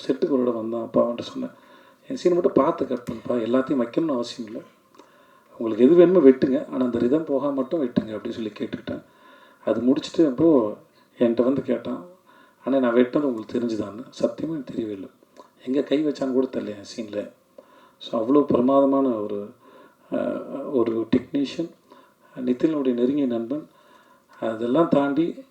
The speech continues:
தொழில்ல ரொம்ப நேர்மையான ஆளு. அவங்க டைரக்டர் என்ன சொல்ல வராரு, அதை எப்படி கொடுக்கணும். முக்கியமா சாதாரணமா ஒரு, ஒரு படத்தை டைரக்டா நேரடியா சொல்லும்போது இருக்கிற கணக்கு வேற. நாங்க த்ரில்லரா சொல்லும்போது, இல்ல உங்களுக்கு வேற ஒரு மூடு கிரியேட் பண்ணும்போது, ஒரு சீனை பார்க்கும்போது,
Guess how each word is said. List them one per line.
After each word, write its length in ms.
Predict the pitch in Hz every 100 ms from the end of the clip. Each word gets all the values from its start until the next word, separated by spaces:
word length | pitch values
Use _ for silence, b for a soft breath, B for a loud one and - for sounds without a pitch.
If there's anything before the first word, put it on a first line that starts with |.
| -
தொழில்ல 360 | 151 175 285
ரொம்ப 400 | - 131 147 170
நேர்மையான 600 | 151 120 117 117 107 107 107
ஆளு. 240 | 120 170 b b b b _ -
அவங்க 240 | 110 110
டைரக்டர் 400 | 107 151 160 135
என்ன 180 | 123 143
சொல்ல 360 | - 123 120
வராரு, 380 | 113 110 160 -
அதை 220 | 151 113
எப்படி 220 | 120 127 131
கொடுக்கணும். 420 | 135 120 120 117
முக்கியமா 340 | - 185 185 180 B B B B - -
சாதாரணமா 400 | 143 160 180 175
ஒரு, 240 | 135 165
ஒரு 180 | 143 123
படத்தை 380 | 143 165 - 165 - - - - 131
டைரக்டா 600 | 131 151 156 165 165 - - _
நேரடியா 380 | 139 156 165 175
சொல்லும்போது 520 | - 147 147 143 151
இருக்கிற 240 | 139 123 117
கணக்கு 320 | - 123 -
வேற. 320 | 107 107 147 b b b b b _
நாங்க 180 | - 277
த்ரில்லரா 400 | - 208 196 185
சொல்லும்போது, 640 | 165 147 139 135 139 143 - _ b b -
இல்ல 140 | 151
உங்களுக்கு 300 | 139 139 127
வேற 160 | 131 131
ஒரு 100 | 123
மூடு 200 | 156 180
கிரியேட் 360 | - 143 135
பண்ணும்போது, 180 | 135 143
ஒரு 140 | 127 120 165
சீனை 140 | 175
பார்க்கும்போது, 600 | 165 127 - 135 156 175